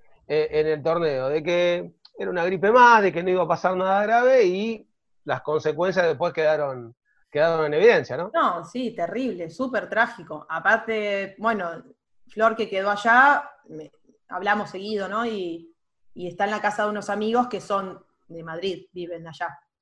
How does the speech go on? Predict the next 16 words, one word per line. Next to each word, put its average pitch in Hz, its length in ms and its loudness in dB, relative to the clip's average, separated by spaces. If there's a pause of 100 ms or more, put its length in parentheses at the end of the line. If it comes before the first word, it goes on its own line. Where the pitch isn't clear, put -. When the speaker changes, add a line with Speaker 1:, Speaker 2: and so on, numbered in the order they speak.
(340)
Speaker 2:
Eh, 165 720 -8
Speaker 1:
Ujú. - 60 -20
Speaker 2:
y 165 140 -12
no 240 200 -2
pod-, 233 200 0
ellos, 269 440 -8 (180)
la 175 160 -4
cuarentena 175 460 -4
fue 240 240 -2
total 233 600 2
y 185 80 -12
súper 202 320 -6
estricta, 196 720 -8
o - 40 -20
sea, 160 280 -16
no, 170 640 -10